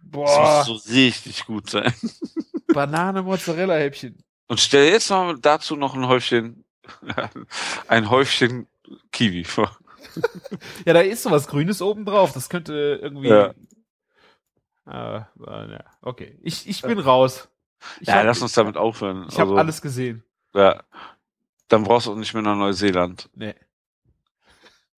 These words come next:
Speaker 1: Okay.
Speaker 2: Ja. Wenn du drei Zutaten brauchst, ne,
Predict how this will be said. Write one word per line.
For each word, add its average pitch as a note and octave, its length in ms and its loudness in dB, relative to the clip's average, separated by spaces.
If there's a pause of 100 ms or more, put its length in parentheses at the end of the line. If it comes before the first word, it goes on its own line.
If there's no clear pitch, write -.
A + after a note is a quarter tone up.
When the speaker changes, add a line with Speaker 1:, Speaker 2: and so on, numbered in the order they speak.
(240)
Speaker 1:
Okay. - 320 -6
Speaker 2:
Ja. A2 200 4 (680)
Wenn D#3 140 4
du E3 120 6
drei C3+ 220 4
Zutaten A#2+ 500 0
brauchst, G2 400 -6
ne, C#3+ 100 -4